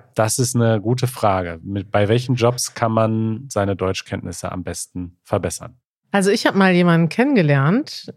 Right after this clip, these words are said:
Speaker 2: auch ein Zuhörer von unserem Podcast, äh, Alex, liebe Grüße.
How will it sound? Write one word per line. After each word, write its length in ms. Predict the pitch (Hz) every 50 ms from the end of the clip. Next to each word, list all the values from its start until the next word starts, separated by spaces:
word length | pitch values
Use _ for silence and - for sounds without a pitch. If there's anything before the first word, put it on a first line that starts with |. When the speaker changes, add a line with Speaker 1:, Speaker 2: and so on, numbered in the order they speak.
| _
Speaker 2:
auch 200 | - 170 196 196
ein 180 | - 202 190 185
Zuhörer 720 | - - 262 262 240 202 185 165 147 143 147 147 147 156
von 320 | - - - 156 151 151
unserem 280 | 147 156 151 151 143 151
Podcast, 800 | - - - - - - 135 139 143 151 - - - - - - -
äh, 60 | 170
Alex, 720 | 143 131 - - 165 220 208 143 143 165 - - - -
liebe 220 | 170 170 180 160 160
Grüße. 560 | 156 156 165 165 160 - - 214 226 269 294